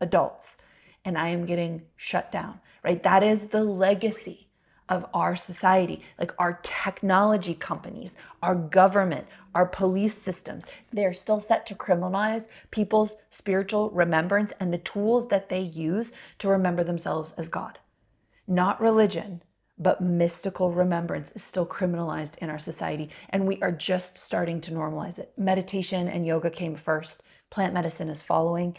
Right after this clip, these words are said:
and I believe that sacred sexuality, the beauty of our lovemaking, and the divine power of it is next. And that as this becomes activated and we remember,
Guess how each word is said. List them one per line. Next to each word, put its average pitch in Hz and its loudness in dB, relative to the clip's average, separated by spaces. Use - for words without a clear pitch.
and 175 -4
I 175 0
believe 175 -2
that 185 -4
sacred 170 -4
sexuality, 165 -6
the 208 0
beauty 180 -2
of 190 -2
our 185 2
lovemaking, 170 -4
and 185 0
the 190 0
divine 180 2
power 175 0
of 226 -2
it 240 -4
is 175 -2
next. - -8
And 196 2
that 190 2
as 185 10
this 196 0
becomes 185 -2
activated 156 -2
and 185 2
we 196 0
remember, 180 2